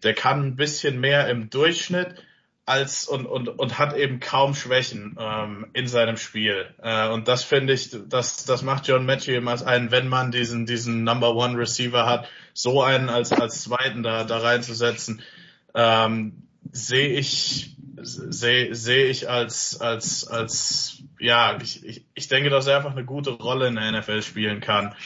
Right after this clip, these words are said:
Ähm, und deswegen würde ich ihn in der zweiten Runde nehmen, ähm,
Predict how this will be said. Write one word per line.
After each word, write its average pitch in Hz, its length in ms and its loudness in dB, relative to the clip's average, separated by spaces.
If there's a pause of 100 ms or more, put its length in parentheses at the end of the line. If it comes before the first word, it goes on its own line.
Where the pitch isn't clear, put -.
(420)
Ähm, 107 540 2
und 107 220 -2
deswegen 110 400 2
würde 110 160 2
ich - 80 -4
ihn 113 60 2
in 110 40 2
der 107 100 0
zweiten 110 320 4
Runde 110 360 -4
nehmen, 110 580 0
ähm, 107 480 0